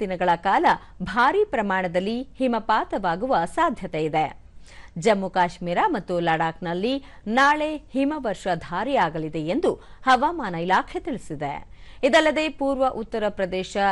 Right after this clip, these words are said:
ಜಾರ್ಖಂಡ್, ಬಿಹಾರದಲ್ಲೂ ಶೀತಗಾಳಿ ಹೆಚ್ಚಾಗಲಿದೆ. ದೆಹಲಿ, ಉತ್ತರಾಖಂಡ,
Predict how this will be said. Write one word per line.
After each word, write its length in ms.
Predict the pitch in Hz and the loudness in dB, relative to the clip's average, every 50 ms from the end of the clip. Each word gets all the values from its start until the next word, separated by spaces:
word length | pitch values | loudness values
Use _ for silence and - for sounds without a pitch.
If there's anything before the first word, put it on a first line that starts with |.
| - - - | 0 -2 -6
ಜಾರ್ಖಂಡ್, 720 | 160 156 202 196 185 185 196 - - 202 190 185 190 180 180 - | -4 2 6 6 6 6 4 0 -6 -8 -6 -6 -4 -4 -4 -4
ಬಿಹಾರದಲ್ಲೂ 720 | 160 160 175 170 156 175 170 170 175 165 185 190 196 214 233 226 233 - - - - - | -4 -6 -6 -4 -4 -4 -4 -2 -2 -4 -4 -2 0 0 -2 -2 -4 -10 -18 -16 -6 -4
ಶೀತಗಾಳಿ 680 | 320 311 339 - - 214 170 180 165 160 170 190 214 - - | -2 -2 -2 -2 -4 -4 0 2 2 2 2 -2 -4 -6 -6
ಹೆಚ್ಚಾಗಲಿದೆ. 680 | - - - - 196 156 139 156 151 151 156 - 165 147 - - - - - - - - - 170 160 | -6 -6 -4 -4 -4 -2 -2 -4 -4 -4 0 2 2 2 0 -4 -12 -20 -20 -20 -16 -12 -6 -2 0
ದೆಹಲಿ, 420 | 220 202 175 190 180 185 196 208 190 - - | 0 0 0 -2 -2 0 -2 -4 -4 -8 -10
ಉತ್ತರಾಖಂಡ, 680 | 175 170 - 190 170 170 165 165 - - 185 165 156 | -10 -6 -2 0 0 0 0 0 -4 -8 -8 -4 0